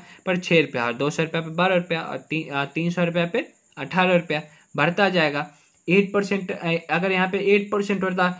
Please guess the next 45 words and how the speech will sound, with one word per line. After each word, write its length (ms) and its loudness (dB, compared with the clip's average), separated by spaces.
तो 60 -2
सौ 340 2
रुपया 200 2
पे 140 0
एट 200 2
रुपया 220 2
वो 160 4
लेता, 400 -2
ठीक 140 0
है। 220 0
आगे 240 -2
देखिए, 300 -6
समय 360 2
यानी 220 2
टाइम, 380 -2
जितने 300 0
समय 240 0
के 100 -4
लिए 120 2
कोई 180 4
व्यक्ति 380 0
कर्ज 360 0
लेता 340 -2
है 240 0
या 120 2
देता 340 -2
है 240 -8
तो 100 -12
उसको 200 -10
हम 80 -8
लोग 100 -4
क्या 140 -2
बोलेंगे? 320 -2
टाइम 300 2
यानी 200 -4
टी 140 -4
से 100 -2
इसको 180 -4
डिनोट 380 -6
करते 260 -12
हैं 120 -10
यानी 200 -10
समय, 440 -6
ठीक 140 -6
है। 100 -8